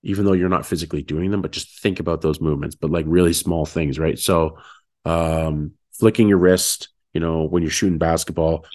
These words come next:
turning a knob of a door, right, to actually turn it. And so, like, just going through that mentally, it definitely ignited,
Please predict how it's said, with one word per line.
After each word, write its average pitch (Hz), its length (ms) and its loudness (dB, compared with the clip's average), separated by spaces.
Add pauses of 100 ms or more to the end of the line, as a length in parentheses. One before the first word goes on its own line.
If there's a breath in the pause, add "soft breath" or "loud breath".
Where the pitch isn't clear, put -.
turning 110 300 2
a 90 60 4
knob 85 520 -2
of 85 120 -10
a - 20 -6
door, 87 560 -4 (180)
right, 82 200 -2
to 80 80 0
actually 78 260 -4
turn 90 340 -2
it. 107 180 -4 (240 loud breath)
And 98 120 -4
so, 107 140 4
like, 92 160 4
just - 260 -4 (320)
going 117 440 6
through 107 680 0 (220)
that 95 580 -4
mentally, 135 840 2 (1000)
it - 120 -8 (240)
definitely 113 680 0
ignited, 87 800 -4